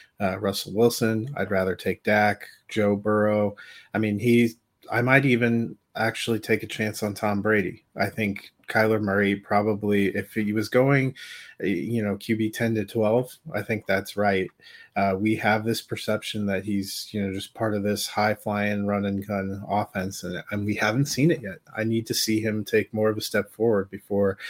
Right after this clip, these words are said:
I get too excited about him. Uh, there's a realistic possibility with Davante Adams in town that Derek Carr ends up finishing above him, and he ends up dropping to a high-end Q B too.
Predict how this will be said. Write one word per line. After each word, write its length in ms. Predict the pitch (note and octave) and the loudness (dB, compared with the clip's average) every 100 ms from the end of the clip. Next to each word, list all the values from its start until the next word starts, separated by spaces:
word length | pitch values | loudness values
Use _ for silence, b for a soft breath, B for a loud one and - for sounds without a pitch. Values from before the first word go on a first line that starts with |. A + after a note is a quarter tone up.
| B B - | B B 0
I 120 | G#2 | 2
get 200 | G#2 - | 4 2
too 200 | - G#2 | -2 -2
excited 440 | G2 G#2 G#2 G2 | -2 0 0 0
about 300 | F#2 F#2+ F2+ | -2 -4 -6
him. 280 | - G2+ A2 A2 | -8 -10 -10 -2
Uh, 80 | A2+ | 2
there's 380 | B2+ - - - _ _ | 4 2 -6 -14 _ _
a 100 | A2 | -2
realistic 600 | A2+ C3 B2+ C#3 - C3+ | 6 8 10 8 6 2
possibility 560 | A#2 A2 - A2 A2+ A2 | 2 0 2 4 6 6
with 220 | G#2 - | 2 -2
Davante 440 | G#2 A2 A2 G#2 G2+ | -2 -2 0 2 4
Adams 440 | B2+ B2 G#2 - | 4 4 0 -2
in 120 | G2+ | -6
town 340 | - G#2+ A#2 C#3 B B B - | -4 -4 -4 -6 B B B -2
that 140 | A#2 | 4
Derek 260 | C#3 C#3+ C#3+ | 6 6 6
Carr 260 | D3 D#3 | 6 6
ends 220 | G#2 G2 | 4 0
up 120 | G2 - _ _ _ _ | -6 -8 _ _ _ _
finishing 420 | A#2+ G#2 - G2+ | -4 -2 -4 -4
above 300 | G2 F#2+ F2+ | -2 -4 -4
him, 200 | - A2 - - | -8 -14 -18 -10
and 120 | G2 | -6
he 160 | A2 A2 | -2 0
ends 180 | G#2+ | 0
up 120 | G#2+ - | -2 0
dropping 440 | G#2+ G#2+ G#2+ G#2+ | 2 2 0 -2
to 120 | G#2+ | 0
a 60 | G2+ | 0
high-end 360 | G#2+ G#2 G#2 | -2 -4 -4
Q 180 | G2+ G#2 | -4 -4
B 120 | G#2 | -4
too. 280 | G2+ B2 G2+ | -2 -4 -4